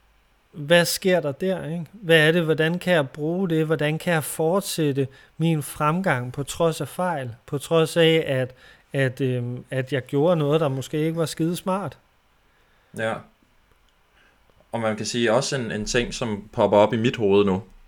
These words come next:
Speaker 2: Når vi kigger på vægttabsbranchen generelt, kost, motion, viljestyrke, det er cirka det, som det meste handler om. Men en af de mest effektive måder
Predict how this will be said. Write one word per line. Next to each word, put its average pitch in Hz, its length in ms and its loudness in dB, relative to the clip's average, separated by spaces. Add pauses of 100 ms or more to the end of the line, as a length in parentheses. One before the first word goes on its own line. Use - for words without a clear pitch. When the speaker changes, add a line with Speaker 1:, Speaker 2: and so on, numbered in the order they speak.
(260)
Speaker 2:
Når 107 460 0 (140)
vi 117 140 -8
kigger 139 280 0
på 127 120 -6
vægttabsbranchen 95 960 0
generelt, 98 560 2 (480)
kost, 139 260 2
motion, 113 380 0
viljestyrke, 95 720 2 (360)
det 120 100 2
er 113 40 2
cirka 110 360 2
det, 101 320 2
som 92 360 -4
det 92 100 -4
meste 101 320 -4
handler 98 320 -2
om. 87 140 -2 (580)
Men 107 120 -2
en 120 120 0
af 117 60 -2
de 117 60 -4
mest 123 380 -4
effektive 139 540 -2
måder 101 420 4